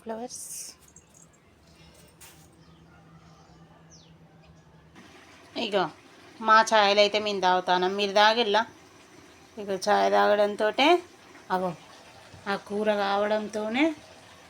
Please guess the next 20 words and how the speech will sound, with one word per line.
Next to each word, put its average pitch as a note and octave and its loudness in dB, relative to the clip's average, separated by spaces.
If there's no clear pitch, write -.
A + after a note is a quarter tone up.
ఇగో G3+ -4
గిన్ని G#3 -4
బోళ్ళు G#3 -2
తోమాలి. F#3+ -4
ఇప్పుడు G#3 -6
బోళ్ళు G#3+ 0
తోమాలి, B3 6
బట్టలు G#3+ 6
పిండాలి F#3+ -2
వాషింగ్ F#3 -4
మిషన్లో. F3+ -8
ఇంగో F#3 -10
అందరికీ B3+ 0
కూడా G#3 -2
మళ్ళీ C#4 0
గుడ్ C4 -6
మార్నింగ్. B3 -4
ఇదిగోండి G#3+ 2
కూర A#3 0
చూసిన్లా, G#3+ 0